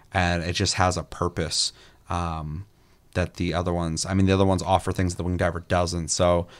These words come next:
um, I get where you're coming from for sure. But the only one I really feel the exact same about is, like, the fucking big dude. I hate playing him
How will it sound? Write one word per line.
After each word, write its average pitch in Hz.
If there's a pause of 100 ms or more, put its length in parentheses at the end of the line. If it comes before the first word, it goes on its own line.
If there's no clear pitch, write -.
(180)
um, 90
I 92
get 98
where 92
you're 85
coming 92
from 82
for -
sure. 85
But 82
the 90
only 95
one 85
I 85 (120)
really 92
feel 87
the 80
exact 90
same 87
about 90
is, 82
like, 76
the -
fucking 73
big 73
dude. 67
I 87
hate 71
playing 71
him 76